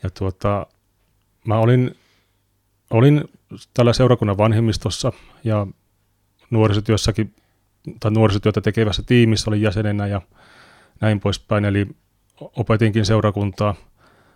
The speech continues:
Mutta Israel oli mulle semmoinen vaikea asia. Ja kyllä mä puheessani sivusin, mutta aina vähän niin kuin nopeasti ohimennen, koska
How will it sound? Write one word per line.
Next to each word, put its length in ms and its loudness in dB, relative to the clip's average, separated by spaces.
Mutta 200 -4
Israel 400 4
oli 120 0
mulle 220 -2
semmoinen 400 -4
vaikea 420 0
asia. 220 -4
Ja 80 -4
kyllä 180 -2
mä 120 2
puheessani 440 2
sivusin, 440 0
mutta 300 -2
aina 200 2
vähän 220 -2
niin 120 -2
kuin 100 -4
nopeasti 440 -2
ohimennen, 440 -2
koska 280 -6